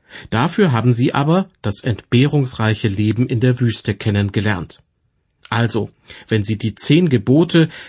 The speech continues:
wie sie im zweiten Buch Mose Kapitel zwanzig zu finden sind, mit der Fassung in unserem Bibeltext vergleichen, werden Sie gewisse Unterschiede feststellen. Für mich ist das aber ein Beleg dafür,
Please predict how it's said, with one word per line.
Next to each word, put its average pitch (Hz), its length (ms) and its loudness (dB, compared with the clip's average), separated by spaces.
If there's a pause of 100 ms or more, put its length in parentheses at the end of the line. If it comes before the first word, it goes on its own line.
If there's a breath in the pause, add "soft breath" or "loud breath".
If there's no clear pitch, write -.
(120)
wie 113 140 -2
sie 104 220 -2
im 98 240 -2
zweiten 147 580 0
Buch 117 220 -4
Mose 135 300 0
Kapitel 110 460 -4
zwanzig 135 540 -4
zu - 140 -8
finden 131 360 2
sind, 170 320 0 (400 loud breath)
mit 107 140 -4
der 104 140 2
Fassung 156 500 0
in 104 260 -2
unserem 143 420 2
Bibeltext 117 540 -2
vergleichen, 131 600 0 (380 loud breath)
werden 175 340 2
Sie 160 260 2 (200 loud breath)
gewisse 131 500 2
Unterschiede 117 680 -2
feststellen. 117 840 -4 (1040 loud breath)
Für 147 160 0
mich 226 160 2
ist 185 160 -2
das 170 160 0
aber 143 220 0
ein 120 160 2
Beleg 120 360 2
dafür, 135 560 0